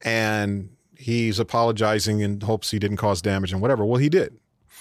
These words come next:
And you don't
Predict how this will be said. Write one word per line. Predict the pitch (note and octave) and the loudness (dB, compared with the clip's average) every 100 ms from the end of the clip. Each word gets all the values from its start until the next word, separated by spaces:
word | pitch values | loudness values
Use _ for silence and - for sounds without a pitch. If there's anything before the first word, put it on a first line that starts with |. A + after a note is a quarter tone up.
| - - - _ _ | -20 -20 -20 _ _
And | B2+ B2+ B2+ B2 B2 A#2+ - _ _ _ _ _ _ | 0 2 2 2 2 0 -6 _ _ _ _ _ _
you | - A#2+ C#3 | -4 0 0
don't | A2 D#3+ F#3 | 2 2 2